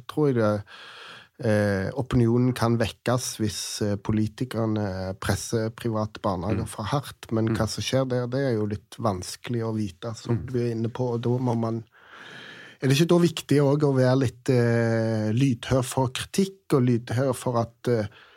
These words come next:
Speaker 1: P B L kanskje kan ha gjort noen feil, eller, eh, må
Speaker 2: Absolutt.
Speaker 1: tenke annerledes?
Speaker 2: Absolutt. Det er jeg helt enig med deg. Det må vi.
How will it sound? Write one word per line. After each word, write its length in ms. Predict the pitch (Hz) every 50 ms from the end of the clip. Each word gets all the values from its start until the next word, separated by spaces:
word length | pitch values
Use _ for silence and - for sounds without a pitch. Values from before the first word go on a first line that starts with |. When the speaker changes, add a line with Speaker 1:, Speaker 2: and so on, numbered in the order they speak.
| _ _ -
Speaker 1:
P 80 | - 143
B 80 | 143
L 140 | 135 131 139 147
kanskje 320 | - 135 117 - - -
kan 140 | - 131 135
ha 80 | 127
gjort 260 | 127 127 127 - - -
noen 400 | 131 123 120 120 120 120 117 110
feil, 520 | - - - 151 165 185 208 202 202 170
eller, 240 | 139 123 113 113 110
eh, 380 | 110 113 104 117 117 113 110 104
må 60 | 101
Speaker 2:
Absolutt. 400 | 120 120 127 123 - 143 123 120
Speaker 1:
tenke 40 | -
annerledes? 800 | 123 117 120 117 110 113 127 147 170 175 165 131 - - - - - 104
Speaker 2:
Absolutt. 420 | 117 123 - - - - - - - - -
Det 80 | - 123
er 60 | 120
jeg 40 | 113
helt 160 | 110 98 - -
enig 160 | 101 95 82
med 80 | 87 -
deg. 200 | - - 107 113
Det 100 | 104 110
må 180 | 110 101 78 -
vi. 140 | - -